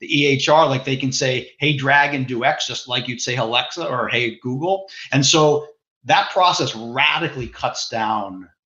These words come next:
the amount of note time. And then they don't, when they get home at night or at the end of the day, they don't have to do anything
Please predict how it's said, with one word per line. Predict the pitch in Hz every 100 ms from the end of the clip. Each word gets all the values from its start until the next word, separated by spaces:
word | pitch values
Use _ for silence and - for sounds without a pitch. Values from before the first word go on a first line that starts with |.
| _
the | 120
amount | 117 120 110
of | 110 -
note | 120 160 -
time. | 170 190 196
And | 127
then | 135
they | 131 120
don't, | 143 165 - -
when | 131 127
they | 120
get | 123
home | - 139 175
at | 131
night | 175 180
or | 147
at |
the | 135
end | 135 135
of |
the | 131
day, | 147
they | 123
don't | 120
have | 127 -
to |
do | 110 123
anything | 107 82